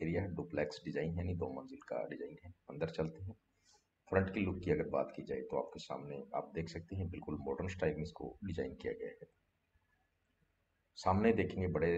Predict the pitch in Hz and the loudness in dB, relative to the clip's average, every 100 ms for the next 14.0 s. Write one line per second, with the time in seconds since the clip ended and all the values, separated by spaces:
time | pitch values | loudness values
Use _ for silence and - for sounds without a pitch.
0 | 85 87 - 76 - 73 69 73 71 67 | 2 -2 0 0 2 0 0 -6 -6 -8
1 | - - 76 73 78 87 95 90 - - | -14 -8 -4 -2 0 0 0 -4 -4 -6
2 | - 69 - 71 - 76 - - - 87 | -2 -4 -2 -6 -8 -12 -12 -12 -6 -4
3 | 85 85 82 90 92 90 76 73 69 67 | 0 0 0 2 0 2 2 0 -2 -4
4 | - 67 69 73 78 71 95 - - 78 | -4 -4 -4 -2 -2 -2 -4 -10 -6 -4
5 | - 80 76 76 - 98 - _ _ _ | -2 -4 -4 -6 -6 -8 -8 _ _ _
6 | 78 80 - 90 95 - 76 - 80 78 | -4 -2 -2 -2 -2 -2 -4 0 -2 -2
7 | 80 69 - - - - 160 135 151 - | -6 -4 -6 -6 -4 -2 -2 -6 -10 -18
8 | _ _ _ _ _ _ _ - 117 117 | _ _ _ _ _ _ _ 0 2 4
9 | 131 127 90 85 87 78 73 - 78 - | 2 4 6 6 4 2 2 2 0 2
10 | 78 73 - 80 82 82 76 90 85 82 | 0 0 -4 -2 2 4 4 2 0 0
11 | - 76 80 82 78 71 73 80 - - | 0 0 0 0 0 0 0 -2 -4 -10
12 | 78 - 71 67 - - _ _ _ - | -14 -6 -4 -4 -8 -20 _ _ _ -6
13 | - 82 73 82 90 82 85 87 - 85 | -2 0 2 2 0 0 0 0 0 -2